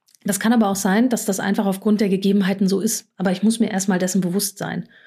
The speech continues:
Also wenn ich sage, mir ist es wichtig, äh, zentral in der Stadt zu wohnen und ich weiß, meine Wohnung ist viel zu teuer und eigentlich könnte ich, sollte ich mir die nicht leisten,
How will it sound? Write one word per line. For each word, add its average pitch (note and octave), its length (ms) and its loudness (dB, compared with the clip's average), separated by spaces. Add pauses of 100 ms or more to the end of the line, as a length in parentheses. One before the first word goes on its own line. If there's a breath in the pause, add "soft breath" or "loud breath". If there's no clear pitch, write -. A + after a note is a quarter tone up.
(380 loud breath)
Also F#3 240 -2
wenn G#3 140 4
ich A#3+ 140 2
sage, G#3+ 340 0
mir G3 160 2
ist F#3+ 140 -4
es - 180 -4
wichtig, A#3+ 680 0 (420 soft breath)
äh, G3+ 280 0
zentral A#3 440 2
in A3+ 100 4
der G3 100 2
Stadt A3 200 -2
zu A3 160 2
wohnen G#3 160 4
und G3 80 4
ich F#3+ 240 -2
weiß, A#3+ 280 0
meine A3 200 4
Wohnung G#3+ 220 4
ist G3+ 100 0
viel A3+ 140 0
zu A#3 100 -2
teuer G#3 480 0
und G3 180 0
eigentlich G#3 540 -2
könnte B3 240 4
ich, - 160 0
sollte G#3+ 300 4
ich - 100 0
mir G#3+ 100 4
die G#3 160 4
nicht A3 240 4
leisten, B3 540 0